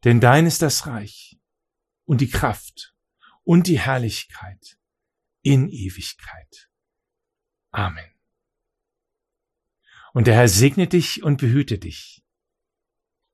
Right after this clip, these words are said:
Der Herr blicke dich freundlich an und sei dir gnädig.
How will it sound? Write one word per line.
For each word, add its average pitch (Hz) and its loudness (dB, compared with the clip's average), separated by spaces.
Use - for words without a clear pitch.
Der 113 6
Herr 127 6
blicke 160 0
dich 139 2
freundlich 143 -2
an 120 0
und 120 0
sei 110 -2
dir 104 -4
gnädig. 87 -12